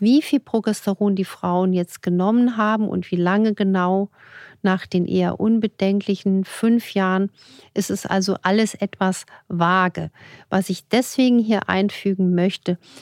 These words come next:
es gibt auch gute, ähm, Studien dazu im Lancet, also für alle, die jetzt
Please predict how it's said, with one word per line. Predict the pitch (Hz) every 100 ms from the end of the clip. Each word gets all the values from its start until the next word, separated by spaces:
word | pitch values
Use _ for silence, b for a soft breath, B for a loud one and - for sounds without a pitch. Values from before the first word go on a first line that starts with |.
| B
es | -
gibt | 208 -
auch | 185 180 - B B -
gute, | 233 220 - 202 202 b b b _ _ _ -
ähm, | 180 185 175 170 -
Studien | - - 220 214 208 202 202 b b b -
dazu | 185 - 202 190 196 - -
im | 165
Lancet, | 175 190 240 240 240 220 - -
also | 196 -
für | - - -
alle, | 196 190
die | 190
jetzt | 190 190 -